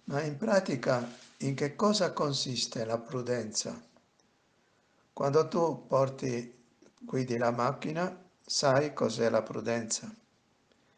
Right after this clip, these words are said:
Qui, quando tu guidi la macchina della tua spiritualità, in che cosa consiste la prudenza?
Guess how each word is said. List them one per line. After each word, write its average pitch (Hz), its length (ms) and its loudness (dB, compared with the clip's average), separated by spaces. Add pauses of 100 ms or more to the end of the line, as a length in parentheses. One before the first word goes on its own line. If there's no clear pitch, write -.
(800)
Qui, 147 240 -2
quando 160 380 6
tu 202 180 8
guidi 180 280 2
la 143 140 4
macchina 147 520 0
della 131 240 2
tua 170 240 2
spiritualità, 123 1120 -4 (1300)
in 135 140 -2
che 165 200 0
cosa 180 340 6
consiste 127 720 -2
la 117 120 0
prudenza? 120 800 -4